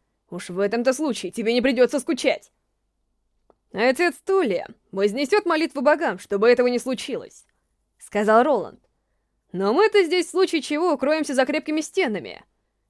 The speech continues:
а вас могут уберечь от опасности и путешествия только осторожность и удача. Так будьте же осторожны,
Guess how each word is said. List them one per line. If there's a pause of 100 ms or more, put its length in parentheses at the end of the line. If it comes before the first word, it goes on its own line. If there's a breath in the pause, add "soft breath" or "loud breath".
а
вас
могут
уберечь
от
опасности
и
путешествия (380)
только
осторожность
и
удача. (960)
Так
будьте
же
осторожны,